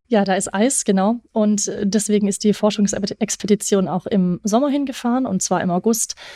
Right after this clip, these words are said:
Denn dann ist das Meereis einfach nicht so dick und dann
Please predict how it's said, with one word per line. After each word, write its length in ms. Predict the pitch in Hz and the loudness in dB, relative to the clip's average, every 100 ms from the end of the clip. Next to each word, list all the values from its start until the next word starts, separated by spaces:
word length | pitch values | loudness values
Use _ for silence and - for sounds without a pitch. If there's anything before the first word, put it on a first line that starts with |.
| - _ | -20 _
Denn 200 | 202 190 | 0 2
dann 160 | 180 175 | 0 -2
ist 140 | - | -2
das 160 | 180 - | 0 2
Meereis 320 | 190 180 180 | 2 0 -4
einfach 240 | 196 190 | -6 -2
nicht 160 | 202 - | 0 2
so 80 | 208 | 0
dick 240 | - 269 | 0 -2
und 160 | - 196 | 0 0
dann 240 | 185 185 | 0 -2